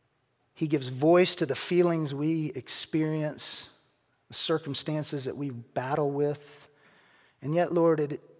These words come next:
it still is hard to grasp that you, who are a sovereign and righteous and just God, who, whose providence rules and governs and sustains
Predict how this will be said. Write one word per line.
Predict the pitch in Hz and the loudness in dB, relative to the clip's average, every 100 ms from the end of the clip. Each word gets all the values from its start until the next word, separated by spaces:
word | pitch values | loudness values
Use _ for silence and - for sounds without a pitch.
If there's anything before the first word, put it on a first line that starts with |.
| _ _ _ _ _ _ - | _ _ _ _ _ _ -14
it | 143 | -8
still | - - 180 143 117 - - - | -6 2 4 4 0 -10 -20 -20
is | 135 127 | -14 -10
hard | - 143 139 | 0 0 0
to | 120 | -4
grasp | 117 120 123 120 - - - - - _ _ _ _ _ _ _ _ _ _ - | -8 -8 -6 -6 -8 -10 -12 -18 -20 _ _ _ _ _ _ _ _ _ _ -8
that | 143 | -6
you, | 127 151 190 202 190 | -4 0 4 4 4
who | 165 - | 0 -2
are | 135 123 | -2 -2
a | 123 | -4
sovereign | - - 147 147 165 160 165 156 - | -6 -4 0 2 2 0 -4 -6 -10
and | 127 117 113 | -10 -10 -12
righteous | 120 117 131 151 151 170 156 - - | -14 -8 -6 -6 -6 -6 -6 -8 -10
and | 127 117 113 | -10 -10 -8
just | 120 139 147 - 127 | -2 -2 -2 -8 -4
God, | 135 139 143 135 | -2 2 0 -2
who, | 131 127 120 - - - - | -4 -6 -8 -14 -20 -20 -10
whose | 131 - | -8 -8
providence | - 170 170 175 180 139 143 | 2 8 10 8 4 -2 -2
rules | 156 175 180 151 | 4 4 4 0
and | 131 | 0
governs | 147 151 165 165 160 | 2 4 2 -2 -6
and | 135 | -6
sustains | - - - 156 160 160 | -8 -6 -4 -4 -4 -6